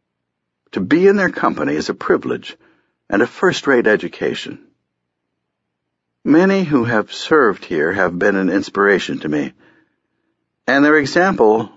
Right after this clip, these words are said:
offers instruction in the obligations of public duty to anyone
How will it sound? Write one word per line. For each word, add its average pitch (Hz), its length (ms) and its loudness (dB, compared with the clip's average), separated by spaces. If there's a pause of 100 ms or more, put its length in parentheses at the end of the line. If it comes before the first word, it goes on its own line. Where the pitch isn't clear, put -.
(100)
offers 120 380 0
instruction 98 720 -4
in 92 160 -4
the - 100 -2
obligations 113 680 0
of 90 80 -10
public 95 340 -4
duty 98 400 0 (580)
to 185 200 -4
anyone - 580 0